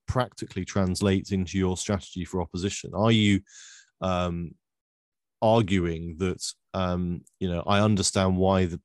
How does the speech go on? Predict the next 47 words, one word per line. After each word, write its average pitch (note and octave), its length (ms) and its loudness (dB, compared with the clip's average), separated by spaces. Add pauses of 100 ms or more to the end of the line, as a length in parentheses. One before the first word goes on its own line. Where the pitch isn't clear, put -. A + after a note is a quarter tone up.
(500)
you F#2 140 -6
know, E2 140 -4
the, E2 120 -6 (100)
the D#2 240 -10
party F2+ 300 -2
opposite F2 340 -4
or E2+ 80 -2
the D#2+ 80 -8
government F2 340 -2
is F2 120 -4
trying F#2+ 440 2
to, E2 240 -4 (500)
to - 80 -8
do G#2 340 4
what F#2 160 2
it's - 140 -6
trying F2+ 260 -2
to - 120 -16
do, E2+ 300 -2 (220)
but E2+ 160 -2
they're F#2 160 0
wrong G#2 640 2
and F2+ 200 -8
they F2 60 -4
haven't E2 300 -6
done G2+ 220 2
it G2 220 0
and F#2+ 80 -2
all A#2 120 4
of F#2+ 60 2
those G2+ 200 2
sorts - 140 -8
of - 40 -14
things F2 180 -10
that F#2+ 80 -8
you E2 60 -12
can F#2 140 -4
do F2+ 100 -2
on F2 60 -2
that F2+ 140 0
level. F2+ 300 0 (600)
There's G#2+ 180 2
a A2 40 2
difference A2 440 2
between G2 380 0
that F#2 380 2 (960)
and G2 340 2